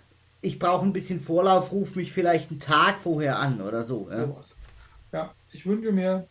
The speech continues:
Speaker 2: dass du, dass ich rechtzeitig informiert werde. Was ist denn rechtzeitig? Ein Tag vorher. Also so konkret, wie es nur geht, sodass das Ziel keine Auslegung mehr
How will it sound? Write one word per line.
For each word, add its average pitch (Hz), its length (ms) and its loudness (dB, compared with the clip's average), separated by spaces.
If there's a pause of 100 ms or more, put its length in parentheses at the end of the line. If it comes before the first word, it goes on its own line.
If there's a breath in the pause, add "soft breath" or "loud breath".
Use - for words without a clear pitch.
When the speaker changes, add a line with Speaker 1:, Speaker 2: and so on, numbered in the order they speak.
Speaker 2:
dass 143 160 -16
du, 170 300 -10 (380 loud breath)
dass 139 180 -2
ich 143 80 -6
rechtzeitig 160 560 -4
informiert 175 500 -6
werde. 226 440 0 (760)
Was 147 180 -10
ist 185 160 -10
denn 175 120 0
rechtzeitig? 165 720 -6 (460)
Ein 165 200 -2
Tag 143 240 -8
vorher. 135 280 -8
Also 143 160 -10
so 160 160 -6
konkret, 175 760 -2 (460)
wie 180 140 -2
es 202 200 -4
nur 170 160 -4
geht, 156 300 -2
sodass 151 440 -4 (180)
das 147 400 -8 (140)
Ziel 269 800 0 (1600)
keine 170 400 -2
Auslegung 143 600 -4
mehr 127 260 -20